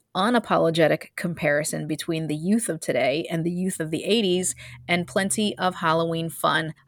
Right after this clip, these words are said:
Highly recommend this one. I watched it once, and I know I'm gonna watch it again before Halloween. And also on Disney Plus and Hulu, the new Goosebumps series.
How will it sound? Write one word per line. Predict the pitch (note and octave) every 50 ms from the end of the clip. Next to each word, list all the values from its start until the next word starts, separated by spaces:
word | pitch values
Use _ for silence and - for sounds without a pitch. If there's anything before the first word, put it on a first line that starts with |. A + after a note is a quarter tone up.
| -
Highly | - - - - - G#3 A3+ B3+ C#4+ C4 A#3
recommend | G3 E3+ D#3+ D#3+ E3 D#3+ D#3 D#3+ E3
this | D#3+ D#3+ -
one. | - E3+ F3+ F3+
I | E3+ F3
watched | F3+ F#3 F3+ F3+ F3+ - -
it | F#3 -
once, | G#3 G3 F#3+ G3 G3 - - - -
and | F3 E3 D#3+
I | D#3+
know | E3 E3 E3 E3 E3+ E3+ E3+
I'm | E3 E3+
gonna | F3 E3 D#3+
watch | E3 D3 D3 - -
it | D#3+
again | D#3+ D#3+ D#3 D3 D3 D#3
before | D#3+ D3+ - - D#3 D#3+ D#3+
Halloween. | E3 B2 A#2 C3+ C#3+ B2 B2 A#2 - - - _ _ _ _ _ _ _ _ -
And | F3 F3+
also | F#3+ A3 A3 - B3 A#3 - -
on | E3+ F3+ F3
Disney | D#3+ F3+ F3 F3 F#3 F3 E3+
Plus | - - F3+ E3+ E3+ - -
and | F3+ E3+ E3 D3
Hulu, | - G3 G3 G3+ G#3 G#3+ G#3+ G3+
the | F3 E3
new | E3+ E3+ F3 F3+ F#3 G3 G3
Goosebumps | F3+ E3 - F#3 F3+ F#3 - - - - - - - - - - - - - -
series. | - - - - - - - - - - - - - -